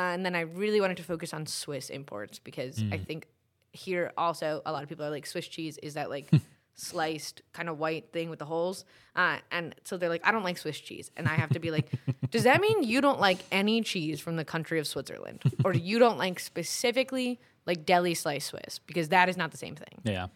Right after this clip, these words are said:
Speaker 1: Uh, and a lot of people were like, "Oh, there's more than just deli slice Swiss." And I'm like, "Well, Switzerland is, like, one of the largest cheese countries. So, like, yeah, kind of."
Speaker 2: <laughs>
Speaker 1: Uh, and so I'm, like, explaining, like, Alpage cheeses and, like, how, like, the Alps works and transhumanists and all that kind of stuff that, like,
Speaker 2: Mm-hmm.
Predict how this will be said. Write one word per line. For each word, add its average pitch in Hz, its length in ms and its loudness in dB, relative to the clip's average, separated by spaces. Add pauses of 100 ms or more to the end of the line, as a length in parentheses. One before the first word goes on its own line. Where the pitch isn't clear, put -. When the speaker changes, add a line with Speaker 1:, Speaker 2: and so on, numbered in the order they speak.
(420)
Speaker 1:
Uh, 170 280 2
and 185 80 0
a - 20 2
lot 165 140 2
of 160 40 -4
people 175 140 -2
were 160 140 0
like, 151 260 -6
"Oh, 254 140 6
there's 175 200 2
more 170 240 0
than 165 140 -2
just 165 160 -4
deli 160 240 -2
slice 160 300 -2
Swiss." - 260 2
And 208 100 6
I'm 180 60 0
like, 180 160 4
"Well, 311 180 10
Switzerland 277 380 4
is, 247 80 2
like, 254 80 0
one 208 100 0
of 202 60 0
the 202 100 2
largest 175 520 -4
cheese 269 240 -4
countries. 254 440 -2
So, - 80 -6
like, - 220 0
yeah, 302 160 4
kind - 260 4
of." 123 160 4
Speaker 2:
<laughs> - 380 -4 (100)
Speaker 1:
Uh, 185 260 6
and 196 120 0
so 220 120 4
I'm, 180 60 2
like, 180 140 2
explaining, 190 460 0
like, 180 180 -2 (160)
Alpage 170 720 4
cheeses 151 460 -2
and, 156 80 -4
like, 147 160 -4
how, 165 400 2
like, 160 260 -2 (380)
the 196 180 4
Alps 185 240 2
works 156 460 -2
and 165 160 -2
transhumanists 202 840 0
and 160 80 -2
all 151 100 0
that 160 120 -2
kind 151 140 -4
of 151 80 -6
stuff 143 220 -4
that, 113 120 -2
like, 92 140 -2
Speaker 2:
Mm-hmm. 90 80 -8